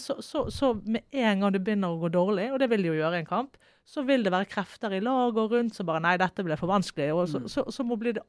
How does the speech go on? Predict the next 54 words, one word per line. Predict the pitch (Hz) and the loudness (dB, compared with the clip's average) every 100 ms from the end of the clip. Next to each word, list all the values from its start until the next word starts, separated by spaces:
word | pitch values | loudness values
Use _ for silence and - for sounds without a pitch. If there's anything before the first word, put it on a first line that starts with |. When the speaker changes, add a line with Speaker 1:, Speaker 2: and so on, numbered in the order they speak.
| - | -4
Speaker 1:
alt | 254 190 | 0 0
for | - 185 | -4 -14
stor, | - - 226 175 160 _ _ _ - | -14 -8 -6 -6 -10 _ _ _ -2
lang | 247 196 | 0 2
vei | 208 202 | 0 -2
tilbake | 180 180 180 220 | -2 -4 -4 -8
til | 185 | -8
start, | - 254 - _ | -4 -4 -6 _
Speaker 2:
Mm. | 165 160 | -6 -4
Speaker 1:
i | 226 | -4
stedet | - 240 202 | 0 0 0
for | 185 | -4
at | |
man | 185 185 | -4 -2
har | 202 | -2
hatt | - | -4
en | 170 | -8
pragmatisk | - 165 170 170 147 - _ _ _ _ | -6 -6 -6 -6 -10 -16 _ _ _ _
inngang | 196 185 196 180 | -6 0 0 0
i, | 156 151 | -2 -4
i, | - 175 | -4 -8
i, | - 175 160 - - 190 | -8 -8 -8 -10 -12 -12
i, | |
til | - 208 170 | -6 -4 -2
det | 151 151 | -2 -2
i | 180 | -4
starten. | 170 - 190 - _ - _ _ - | -6 -6 -8 -8 _ -20 _ _ -8
Og | |
det | 208 | 0
har, | 247 220 | 4 4
Martin | 175 196 - 175 185 | 4 0 0 -4 0
er | |
jo | 170 | 0
fra | - 135 | -2 -8
Sverige, | - 208 185 151 | -2 0 0 0
det | 160 | -4
er | |
ikke | 170 | -4
sånn | 190 | -6
at | 175 | -4
han | 165 | -2
er | 165 | -4
fra | - 156 156 | -2 -2 -2
en, | 151 | -4
et | - 156 | -8 -8
annet, | 156 160 156 _ | -4 -4 -4 _
eh, | 160 151 151 - _ | -4 -2 -4 -12 _
s-, | - | -8
altså | 180 165 | -8 -6
Sydeuropa, | 165 175 170 190 156 151 147 | -10 -8 -4 -4 -4 -6 -8
så | 170 | -8
han | 165 | -8
kjenner | - 180 | -4 -2
jo | 208 | 0